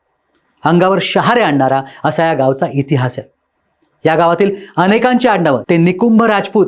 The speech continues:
या घराण्याचे वारस असल्याचं सांगितलं जातं. याचबरोबर देशमुख, जाधव आणि कारंडे आडनावाचे सैनिक सुद्धा या गावात आपल्याला पाहायला मिळतात.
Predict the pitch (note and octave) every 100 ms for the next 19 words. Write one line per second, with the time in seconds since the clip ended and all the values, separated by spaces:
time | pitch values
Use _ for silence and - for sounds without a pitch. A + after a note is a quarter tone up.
0 | D#3 E3+ F3 D3+ E3 F3+ G3+ D3+ D#3+ G3
1 | F3 F3+ F#3 F3 D#3 F3 F3+ C#3+ B2 B2
2 | - _ _ _ _ - - F#3 G3+ A3
3 | A3 G#3+ D3 E3 D#3+ G#3 A3+ - - D#3
4 | E3 F#3 G#3+ G#3 F3+ C#4+ B3+ F#3 E3+ D#3+
5 | C#3+ C#3+ C3+ C3+ D#3+ D3+ C#3 C#3+ D3 C#3
6 | F3 - - D#3+ D3+ C3+ C#3+ - C#3 E3+
7 | F3 C#3 C#3+ B2 A#2+ A2